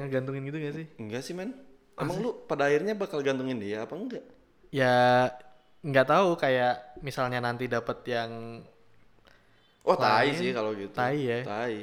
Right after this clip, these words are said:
Speaker 1: Tai,
Speaker 2: Nah,
Speaker 1: makanya.
Speaker 2: kalau mau ya lu emang udah fix sama dia.
Speaker 1: Oh, gitu?
Speaker 2: Iya. Kalau, kalau enggak, kalau enggak gantung gitu, ya udah, lu kasih penjelasan kayak gitu.
Speaker 1: Hmm.
Speaker 2: Cuman lu jangan suruh dia nungguin lu juga. Ya, lu kalau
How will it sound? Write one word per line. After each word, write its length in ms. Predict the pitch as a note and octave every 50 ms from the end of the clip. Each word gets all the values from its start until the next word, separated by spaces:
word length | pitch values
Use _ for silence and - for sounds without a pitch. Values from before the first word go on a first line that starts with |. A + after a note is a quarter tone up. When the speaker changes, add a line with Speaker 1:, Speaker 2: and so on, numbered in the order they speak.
| A2+ - - -
Speaker 1:
Tai, 340 | - A#2+ B2 C#3 D3+ D3+ C#3
Speaker 2:
Nah, 80 | C#3 C3+
Speaker 1:
makanya. 80 | C3+ B2+
Speaker 2:
kalau 180 | - A#2 A2 A2
mau 180 | A#2 B2 D3
ya 160 | F3+ F#3+ D3+
lu 220 | A#2+ B2+ F3+ D3 D3
emang 260 | D#3 C3+ A#2+ A#2 A#2+
udah 160 | A#2 A2+ A2 A#2
fix 200 | - - A2 -
sama 200 | B2 G#2+ G#2 G#2+
dia. 440 | G#2+ A#2+ C3+ D3 D#3 D3+ D#3 D#3+ D#3 - - - - -
Speaker 1:
Oh, 120 | C#3+ C#3+ C#3+
gitu? 240 | D3 C#3 C3 B2+ B2 A#2 - - -
Speaker 2:
Iya. 520 | - A#2 B2+ C#3 C#3 C#3 B2+ B2 B2+ B2+ C3 - - - - - - - - - - - -
Kalau, 320 | - C#3 C#3 C3+ C3+ C3
kalau 280 | - D3 D3 C#3+ C3+ B2
enggak, 600 | G2 F#2 A2 A#2 A#2 A#2+ A2+ G#2 - - - -
kalau 200 | - B2+ A#2 A2+
enggak 300 | A2+ A2+ A#2 A2+ A2+ A2+
gantung 320 | A2 A2 A2 G#2+ A2+ A2+ A2
gitu, 200 | G2+ F#2+ - B2+
ya 120 | C3 A#2
udah, 520 | A#2+ C#3+ C#3+ C#3 B2 B2 A#2+ B2 - - -
lu 100 | - C#3
kasih 200 | C3+ C3+ - -
penjelasan 440 | - A#2+ A2 G#2+ G#2+ G#2+ - A2+ A2
kayak 220 | G2+ G#2 G2+ F#2+
gitu. 340 | F#2 - G#2+ A#2 C3 D#3 - -
Speaker 1:
Hmm. 320 | - B2 A#2 A2 G#2+ G#2+ A2 - _
Speaker 2:
Cuman 320 | - A2+ G#2+ A#2+ C3+ C#3
lu 220 | C3 C#3+ D3+ - - -
jangan 500 | B2+ A#2+ A2+ A2 A2 A2 G#2+ G#2 G#2+ A2
suruh 240 | G#2+ A#2 A2 G#2 G#2
dia 160 | G#2 G#2 G#2
nungguin 320 | G2+ G#2 G#2 G2+ G#2 G#2
lu 100 | G2+ G2
juga. 380 | G2+ G2 A#2 C3+ B2+ A2 G2+ G2+ - - - _ _
Ya, 160 | - A2 G#2+
lu 140 | G#2 B2 -
kalau 360 | D#3 D#3 C#3+ B2+ A#2+ A#2